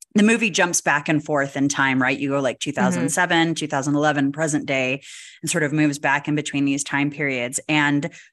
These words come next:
Speaker 1: Julia Stiles plays the journalist who is writing the article about them. And it's interesting 'cause it very much seems like at least Destiny and Ramona's characters have not talked since,
Speaker 2: Right.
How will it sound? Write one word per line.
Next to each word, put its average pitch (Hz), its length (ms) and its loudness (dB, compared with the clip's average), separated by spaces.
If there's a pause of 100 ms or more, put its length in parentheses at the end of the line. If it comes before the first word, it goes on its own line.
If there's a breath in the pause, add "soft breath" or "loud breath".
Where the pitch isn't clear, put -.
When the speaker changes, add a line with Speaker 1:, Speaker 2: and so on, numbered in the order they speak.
Speaker 1:
Julia 180 400 2
Stiles 151 840 2
plays 147 840 0
the 156 100 -2
journalist 139 640 0
who 139 100 -6
is 131 140 -8
writing 135 600 -2
the 156 80 -2
article 131 640 -4 (200 soft breath)
about 131 400 0
them. 123 360 -4
And 190 160 4
it's 185 120 0
interesting 180 360 2
'cause 147 140 -2
it 160 100 0
very 165 180 4
much 156 200 0
seems 147 340 2
like 139 300 -2
at 160 180 0
least - 640 0
Destiny 147 600 2
and 147 180 2
Ramona's 135 400 2
characters 131 460 -2
have 139 160 -4
not 123 280 2 (240)
talked - 680 -4 (100)
since, - 500 -4
Speaker 2:
Right. 151 200 4